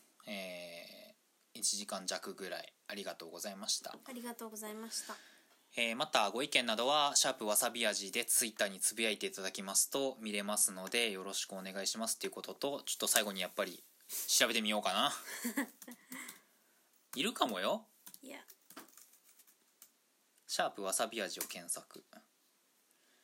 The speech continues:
Speaker 1: はい、僕しかいませんね。
Speaker 2: はい。
Speaker 1: 残念です。話題のツイートなんだ。広告だね。
Speaker 2: うん。
Speaker 1: あー、どうしたら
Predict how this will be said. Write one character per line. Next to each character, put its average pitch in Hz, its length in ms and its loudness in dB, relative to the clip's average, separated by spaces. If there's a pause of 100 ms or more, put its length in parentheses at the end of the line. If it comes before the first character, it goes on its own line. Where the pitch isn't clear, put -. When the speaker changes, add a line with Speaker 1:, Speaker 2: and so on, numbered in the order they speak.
(500)
Speaker 1:
は 131 100 2
い、 120 140 -4 (240)
僕 107 240 -2
し - 60 4
か 98 80 0
い 87 40 -6
ま 85 120 -4
せ 92 120 0
ん 92 80 -8
ね。 156 140 2 (480)
Speaker 2:
は - 100 -14
い。 - 80 -10 (1900)
Speaker 1:
残 - 160 -18
念 - 160 -16
で 113 120 0
す。 - 320 4 (2000)
話 104 120 -4
題 156 180 -2
の 156 80 -8
ツ 156 160 -4
イ 123 40 -6
ー 120 80 -16
ト - 120 -14
な 92 80 -20
ん - 20 -20
だ。 - 200 -20 (920)
広 98 280 -10
告 - 180 -12
だ - 100 -4
ね。 120 140 -12 (400)
Speaker 2:
う 214 40 -20
ん。 190 60 -20 (1400)
Speaker 1:
あ 104 840 -2
ー、 - 20 -12
ど 131 100 -2
う 180 40 0
し - 80 6
た 285 80 4
ら 202 180 2